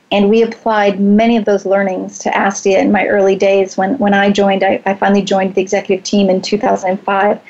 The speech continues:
And, um, under the leadership of then C E O Jennifer McFarlane,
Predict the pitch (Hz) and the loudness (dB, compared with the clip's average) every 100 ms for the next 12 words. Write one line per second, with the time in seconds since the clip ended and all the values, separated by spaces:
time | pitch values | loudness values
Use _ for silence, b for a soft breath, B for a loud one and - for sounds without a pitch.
0 | B B _ _ 196 196 208 - 190 180 | B B _ _ 0 2 0 0 -2 0
1 | 208 202 202 202 214 202 214 202 185 202 | 2 2 2 2 2 2 0 -2 -2 0
2 | 196 196 - - - 214 - 190 190 185 | 0 0 -4 -12 -4 -2 2 2 4 2
3 | 214 202 190 196 180 - - 269 254 190 | 0 0 0 -2 -4 -6 -4 0 2 2
4 | 185 | 0